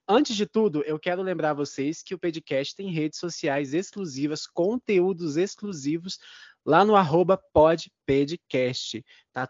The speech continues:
tudo linkado lá no Instagram, no TikTok, no Facebook, no YouTube, enfim. Se você procurar, você acha.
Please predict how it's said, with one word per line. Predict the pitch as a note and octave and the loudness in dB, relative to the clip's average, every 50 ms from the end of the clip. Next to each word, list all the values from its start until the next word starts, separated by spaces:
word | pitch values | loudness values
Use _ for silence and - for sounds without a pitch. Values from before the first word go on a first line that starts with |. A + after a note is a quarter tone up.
| _ _ _ | _ _ _
tudo | - F#3+ G#3 G#3 F3+ G#3 | 0 0 2 2 2 2
linkado | G3 F#3+ F3+ - - D#3+ D#3 D#3 D3+ D3 | 2 0 0 2 2 4 4 4 2 2
lá | C#3+ C#3+ C#3 | 0 0 0
no | C#3+ | -2
Instagram, | C#3 - B2 A2+ A2+ A#2 B2+ C#3 D3 D3 D3 | -4 -6 -6 -8 -6 -4 -2 -2 0 0 0
no | C#3+ C#3 E3 F3+ F3 | 0 2 2 2 0
TikTok, | - - D3 B2+ - _ - - D3 C#3 C#3+ C#3 - | 0 -2 -4 -4 -4 _ -4 -2 0 0 -2 -2 -4
no | C#3 D3+ E3+ | -6 -6 -6
Facebook, | D#3 - C#3+ C3+ - - C3+ A#2+ C#3 C#3+ D3+ - - | -6 -8 -10 -10 -10 -12 -8 -4 -2 -2 -2 -4 -4
no | C3+ C#3+ E3+ | -2 -2 -2
YouTube, | F3 E3+ D3+ - - D#3 D3+ C#3 D#3+ F3+ | 0 -2 -4 -4 -6 -6 -6 -6 -8 -10
enfim. | E3 - - A#2 A2 A2+ | -12 -12 -14 -14 -12 -12
Se | - - D3 | -10 -10 -8
você | B2+ B2+ B2 - F3+ F3+ | -6 -6 -6 -4 -4 -4
procurar, | F3+ F3 D#3+ - C#3 C3+ C#3 C#3+ | -4 -4 -4 -2 -2 -2 -2 -2
você | D3 D3 - - D3+ | -4 -6 -8 -8 -8
acha. | G#2 - A2 - - - | -8 -8 -10 -12 -14 -14